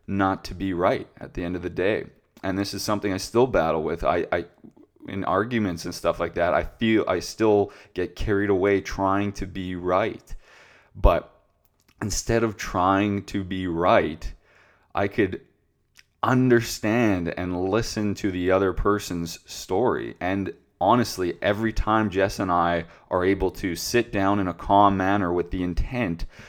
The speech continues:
an intention of hearing the other person out and completely hearing their side to the story, once I can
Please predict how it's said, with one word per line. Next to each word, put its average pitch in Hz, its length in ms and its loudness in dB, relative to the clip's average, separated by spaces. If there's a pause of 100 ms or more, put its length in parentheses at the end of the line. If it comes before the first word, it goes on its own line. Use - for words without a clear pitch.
(320)
an 95 220 -4
intention 98 600 0
of 87 260 -4
hearing 123 640 2
the 98 160 2
other 95 220 2
person 90 400 -2
out 87 240 -2
and 90 260 -8
completely 104 800 -6
hearing 107 720 0
their 104 260 2
side 95 580 2
to 104 140 -4
the 85 120 -8
story, 92 680 2 (1120)
once 127 340 2
I 131 80 6
can - 240 -2